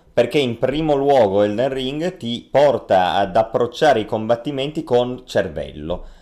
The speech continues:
e quindi il combat è un momento importante, significativo, ok? Per cui magari ti devi anche preparare, devi traiare il boss, impara il pe-, così come livella il personaggio, impari anche tu, livelli anche tu in quanto giocatore, no?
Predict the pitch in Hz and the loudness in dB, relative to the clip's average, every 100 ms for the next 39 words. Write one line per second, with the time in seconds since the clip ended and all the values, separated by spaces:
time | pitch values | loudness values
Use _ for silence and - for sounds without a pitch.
0 | _ _ 135 131 160 113 120 147 160 160 | _ _ -6 0 -2 0 -6 -2 2 2
1 | 170 180 180 120 143 147 131 139 160 151 | 2 -2 2 2 2 0 -6 0 0 0
2 | 143 147 147 151 127 - 107 87 - 78 | -2 -6 -2 -2 -2 0 -2 -2 -8 -8
3 | 76 78 78 90 92 - _ _ - 156 | -8 -16 -8 -6 -6 -10 _ _ -6 -4
4 | 156 - 127 - - 82 71 76 80 78 | -4 -4 -4 -2 -4 -8 -18 -6 -6 -6
5 | _ _ 123 110 80 - _ - 117 131 | _ _ 0 2 0 -10 _ -2 -2 0
6 | 123 117 147 143 113 104 95 95 92 90 | -2 0 0 -2 -4 -4 -2 -4 -2 -4
7 | 95 95 156 180 175 139 190 208 - 95 | -4 0 2 4 2 2 -2 -4 -4 -2
8 | 92 92 120 151 151 160 151 - 107 101 | 0 2 0 -2 2 2 2 -4 -10 0
9 | 131 127 110 113 - - - 131 120 147 | 2 4 2 0 -8 -12 -6 -4 -2 -2
10 | 151 131 120 113 123 123 120 113 110 - | -2 0 -2 -2 0 0 2 2 2 0
11 | 110 - 156 165 160 143 156 - 110 110 | -2 0 0 0 0 0 2 2 -6 -4
12 | 127 117 117 110 107 143 170 104 95 110 | 2 2 2 -2 -4 -6 -4 -4 0 0
13 | 110 110 110 113 107 120 104 110 95 98 | 0 -2 -4 -4 -6 -6 -2 -4 -2 -4
14 | 101 120 139 143 95 104 | -4 -6 0 0 0 -4